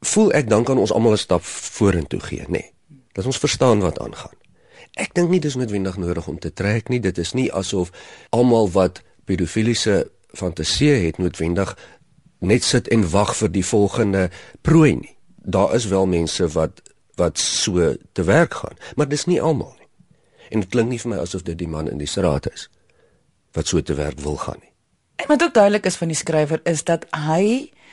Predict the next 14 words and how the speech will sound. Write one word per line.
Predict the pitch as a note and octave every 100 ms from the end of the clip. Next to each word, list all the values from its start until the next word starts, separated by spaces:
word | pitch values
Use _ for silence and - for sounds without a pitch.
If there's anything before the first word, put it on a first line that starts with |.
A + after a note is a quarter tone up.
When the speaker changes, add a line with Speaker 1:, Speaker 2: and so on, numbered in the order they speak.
| - - _ _ -
Speaker 2:
wil | C#3+ D#3+ A3 B3
die | G#3+ -
kennis, | G3 F3+ D#3+
die | F#3+
nodige | E3+ E3 E3+ F3+
kennis | F#3 E3 D3 C#3+
invind. | - F3+ D3+ B2 A2
Dit | C3
is | D3+
duidelik | - D#3 F3+ F3+
'n | E3+
man | C#3 D3+
wat | D3 D3
besef | E3+ - - G#3 F#3 -